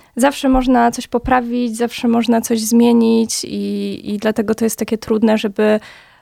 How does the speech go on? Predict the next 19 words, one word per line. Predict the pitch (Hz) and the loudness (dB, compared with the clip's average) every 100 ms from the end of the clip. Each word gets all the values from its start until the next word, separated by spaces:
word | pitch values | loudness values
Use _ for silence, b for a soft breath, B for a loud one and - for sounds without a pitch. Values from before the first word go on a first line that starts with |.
| B 269 | B -8
w | 214 | -2
ogóle | 214 220 220 214 214 208 202 208 _ _ - | 2 4 4 4 2 2 -2 -6 _ _ -8
samemu | - 240 247 254 254 | 0 4 4 4 2
sobie | 262 214 208 | 0 0 -2
przyznać, | - 214 190 190 | -2 -4 -4 -4
że | 196 | -2
dobra, | 208 175 170 | -2 -2 -2
już | 202 - - | -2 -4 -8
skończyłam, | - 233 220 - 220 214 214 | -2 0 0 0 0 2 2
skończyłem | - 202 208 240 220 208 202 | 0 -2 -2 0 2 2 0
i | 196 196 | -4 -4
już | 196 - 226 202 | -6 -8 -12 -2
dalej, | 208 196 190 185 - | 0 0 0 -2 -4
y, | - 190 185 185 185 - | -4 -4 -2 -2 -2 -2
nie | 202 | -2
cisnę, | - 240 - 247 220 | 0 -2 0 2 2
tylko | - 208 - 202 | 0 -6 -2 -4
po | 196 | -4
prostu | 202 214 - 202 | -6 -6 -6 -6